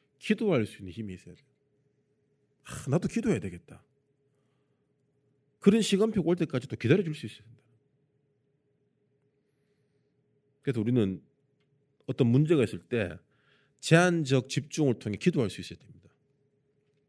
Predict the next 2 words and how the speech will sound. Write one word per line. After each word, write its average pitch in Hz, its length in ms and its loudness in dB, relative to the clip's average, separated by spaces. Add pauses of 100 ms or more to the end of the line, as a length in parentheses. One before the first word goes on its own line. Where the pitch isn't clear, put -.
(800)
바쁘잖아요. 107 640 -2 (960)
바쁩니다. - 480 -8